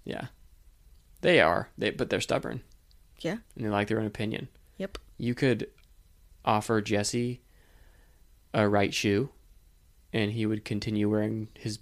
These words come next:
Speaker 1: two left shoes just because they're his. And
Speaker 2: <laughs> He likes them. <laughs>
Speaker 1: Yeah. Just really likes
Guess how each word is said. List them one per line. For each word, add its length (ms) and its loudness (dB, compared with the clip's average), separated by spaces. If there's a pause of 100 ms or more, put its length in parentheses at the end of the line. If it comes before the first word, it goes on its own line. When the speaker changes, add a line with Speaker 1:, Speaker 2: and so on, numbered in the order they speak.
(120)
Speaker 1:
two 160 0
left 260 -2
shoes 380 -8 (800)
just 140 4
because 260 4
they're 140 2
his. 280 0
And 220 -6 (320)
Speaker 2:
<laughs> 380 -20
He 100 2
likes 240 -2
them. 300 -6 (640)
<laughs> 800 2
Speaker 1:
Yeah. 280 4 (520)
Just 200 -4
really 300 4
likes 600 2